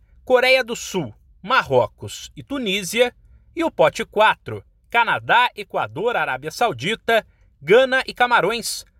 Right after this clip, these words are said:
além de três equipes que virão da repescagem.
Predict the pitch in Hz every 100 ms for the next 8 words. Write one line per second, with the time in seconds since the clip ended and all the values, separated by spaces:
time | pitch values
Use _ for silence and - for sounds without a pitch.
0 | - 143 214 240 - 285 285 196 - 254
1 | - 127 - 254 208 220 247 220 175 269
2 | - 247 - 180 143 101 - 101